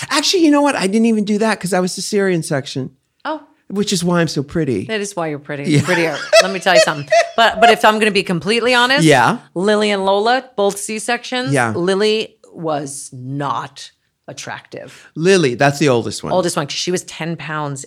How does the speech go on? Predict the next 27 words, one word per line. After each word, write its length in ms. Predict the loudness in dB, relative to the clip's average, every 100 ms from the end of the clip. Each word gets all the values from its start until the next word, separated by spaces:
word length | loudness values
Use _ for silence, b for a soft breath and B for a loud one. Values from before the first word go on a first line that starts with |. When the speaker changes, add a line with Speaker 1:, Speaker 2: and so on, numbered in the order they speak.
| -14
Speaker 2:
and 140 | -8
I'm 300 | -4 -4 -4
not 300 | -4 -6 -6 -12
a 60 | -12
tall, 760 | -12 -12 -6 -4 -2 -4 -10 _ -14
like, 220 | -12 -8
I'm, 260 | -4 -2 -2 -8 B B B B
I'm 120 | -4
short-waisted. 640 | -2 -2 0 0 -2 -4 -4
I 20 |
have 300 | -2 0 0
Speaker 1:
Mm-hmm. 20 | 2
Speaker 2:
longer 280 | 0 0 0
legs, 380 | 2 2 0 -2
and 80 | -2
my 100 | 0
Speaker 1:
Mm-hmm. 80 | 0
Speaker 2:
waist 260 | -2 -4
is 80 | -10
high. 440 | -8 -2 0 -2 -4
Speaker 1:
Yeah. 320 | -4 -2 -2
Speaker 2:
So 120 | -2
I 80 | 0
don't 160 | 0 -2
have 220 | -2 -2
a 60 | -2
big 500 | 0 -2 -2 -8